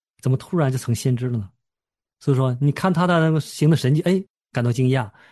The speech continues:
但看他这个人呢，有啥变化呢？对不对？形容枯槁，家里又是个木匠出身的，弟兄姊妹也没有什么大的作为，就这么个人家弄出什么人呢？所以主耶稣就说了，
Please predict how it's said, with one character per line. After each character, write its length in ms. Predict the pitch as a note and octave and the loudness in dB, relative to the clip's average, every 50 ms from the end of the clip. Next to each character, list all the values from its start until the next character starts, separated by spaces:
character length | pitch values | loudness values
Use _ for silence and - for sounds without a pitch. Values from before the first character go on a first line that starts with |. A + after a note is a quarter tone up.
| _ _ _ | _ _ _
但 120 | - G3 - | -4 -4 -2
看 180 | - B3 A3 | 0 0 2
他 120 | F#3 G#3 G3+ | 2 2 2
这 100 | G#3 A3 | 2 4
个 100 | G#3 F3 | 4 4
人 180 | C#3 B2+ C#3 | 4 4 4
呢， 160 | F3 F3+ D#3+ - _ _ _ _ _ _ _ _ _ _ | 4 2 0 -2 _ _ _ _ _ _ _ _ _ _
有 100 | C#3 B2+ | -2 -2
啥 140 | - B2+ B2+ | -2 -2 0
变 160 | D3 D3 B2+ | 0 0 0
化 160 | A2 A#2+ A2+ | 0 -2 -2
呢？ 140 | A2 G2+ - _ _ _ _ _ _ _ _ _ _ | -4 -6 -10 _ _ _ _ _ _ _ _ _ _
对 80 | - C3+ | -2 0
不 80 | B2 | 0
对？ 200 | B2+ B2+ B2 B2 A#2+ | 0 0 0 -2 -6
形 240 | - - - C3+ C#3+ | -8 -4 0 2 2
容 140 | D3 C3 B2+ | 4 2 0
枯 240 | - - C3 B2 A2+ | -2 -2 -4 -4 -2
槁， 180 | - G2 F2 - _ _ _ _ _ _ _ _ | -4 -8 -12 -14 _ _ _ _ _ _ _ _
家 220 | - - D3 C3 | -4 -2 -2 0
里 160 | C3+ B2+ A#2 A#2+ | 0 0 0 0
又 80 | B2+ | 0
是 100 | A2 B2 | 0 0
个 60 | A#2 | 0
木 140 | B2+ D3 D3 | 2 2 2
匠 160 | B2 G#2+ F#2+ | 2 0 -4
出 160 | F#2 - - G2+ | -8 -10 -12 -12
身 220 | - - F2+ E2+ | -12 -14 -14 -16
的， 80 | E2+ - _ _ _ _ _ _ _ | -18 -20 _ _ _ _ _ _ _
弟 100 | - E3+ | 2 2
兄 120 | E3+ E3+ E3 | 4 4 2
姊 180 | C3 C3+ C#3 | 2 2 2
妹 200 | C#3 D3+ E3 D#3+ | 2 4 4 4
也 160 | D3 C3 B2 | 2 2 2
没 100 | A#2+ C3 | 2 4
有 120 | D#3 E3 C#3 | 4 4 4
什 100 | - A#2+ | 2 0
么 180 | B2 C3 B2+ A#2 - _ _ _ _ | 0 0 0 -2 -6 _ _ _ _
大 180 | - E3+ C#3 B2+ | -2 -2 0 0
的 100 | A#2+ A#2+ | 0 0
作 200 | G#2+ D3 C3 G#2 | 2 2 0 0
为， 280 | F2+ E2+ D#2+ E2+ F#2 - _ _ _ _ _ _ _ | -4 -8 -14 -18 -20 -20 _ _ _ _ _ _ _
就 140 | - - D3 | -6 -4 0
这 100 | C#3+ G3+ | 2 4
么 80 | G3 F3+ | 4 4
个 80 | D#3+ | 4
人 160 | D3 C3+ C3+ | 4 4 4
家 240 | C#3 C#3 D3 C#3+ C#3+ - | 2 2 0 -2 -2 -2
弄 100 | D3+ C#3+ | -2 -2
出 160 | - - D3 | -2 -2 -4
什 120 | - - G#2+ | -4 -2 -2
么 100 | A#2 A#2 | -2 -2
人 120 | G2 F2+ | -2 -6
呢？ 140 | F#2+ G2 - _ _ _ _ _ _ _ _ _ _ _ | -8 -12 -14 _ _ _ _ _ _ _ _ _ _ _
所 160 | - - F3 E3+ | -2 2 2 2
以 40 | |
主 160 | D#3 - B2+ A2+ | 2 2 2 2
耶 120 | B2+ C#3 | 2 2
稣 120 | C3 - | 0 0
就 100 | C#3+ B2+ | -2 -2
说 280 | A2+ - - - C3 B2 | -4 -6 -6 -4 -4 -2
了， 240 | A2+ G2 F2+ G2 | -4 -4 -8 -14